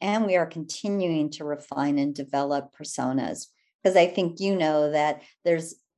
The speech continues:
not a single point in time that is static in developing personas. Things change over time and you wanna constantly update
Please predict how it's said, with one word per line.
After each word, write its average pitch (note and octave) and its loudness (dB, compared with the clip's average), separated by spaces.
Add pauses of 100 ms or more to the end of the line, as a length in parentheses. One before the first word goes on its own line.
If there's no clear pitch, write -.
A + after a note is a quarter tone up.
(220)
not E3+ -2
a F3 -6
single E3 -4
point D#3+ -6
in C#3+ 0
time D3+ -2 (300)
that D#3 2
is D3 -4
static D3+ -2 (280)
in E3+ -4
developing D3 0
personas. C#3+ -4
Things D3+ -6
change D#3+ -4
over D3 -2
time D3 -4
and D#3+ -6
you D3 -4
wanna C#3+ -4
constantly D#3+ -6
update D#3 -4